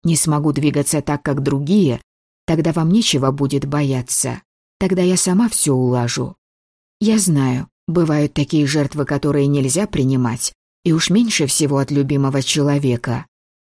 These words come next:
Итак, если меня подведёт это лечение, на которое я возлагаю все надежды, все, тогда вы больше меня не увидите и ничего обо мне не услышите. Я не буду вам в тягость, клянусь вам.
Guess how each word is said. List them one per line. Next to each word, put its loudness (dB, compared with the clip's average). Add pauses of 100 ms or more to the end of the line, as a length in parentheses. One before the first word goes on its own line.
(300)
Итак, -2 (240)
если 2
меня 0
подведёт 0
это -2
лечение, 2
на 0
которое 0
я 2
возлагаю -2
все 0
надежды, -2 (380)
все, -2 (380)
тогда -2
вы 0
больше 0
меня 2
не 2
увидите -2 (340)
и 0
ничего 0
обо 0
мне 2
не 0
услышите. -2 (640)
Я 2
не 4
буду 2
вам -2
в -8
тягость, -4 (180)
клянусь 2
вам. -4